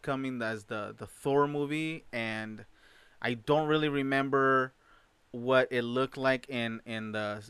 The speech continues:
Guardians of the Galaxy movie. I kinda didn't really like it.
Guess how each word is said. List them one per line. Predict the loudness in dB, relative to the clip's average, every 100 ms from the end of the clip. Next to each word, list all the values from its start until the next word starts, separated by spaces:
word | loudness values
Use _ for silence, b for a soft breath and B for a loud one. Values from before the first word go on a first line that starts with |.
| -6
Guardians | 0 0 0
of | -6
the | -8
Galaxy | -2 0 0 -2 -6
movie. | -6 -6 -8 -10 _ _ _ _ _ _ _ -4
I | -4
kinda | -2 0 0 0
didn't | -4 -2 0 0 -4
really | -4 -2 -2
like | -4 -6 -8 -14
it. | -20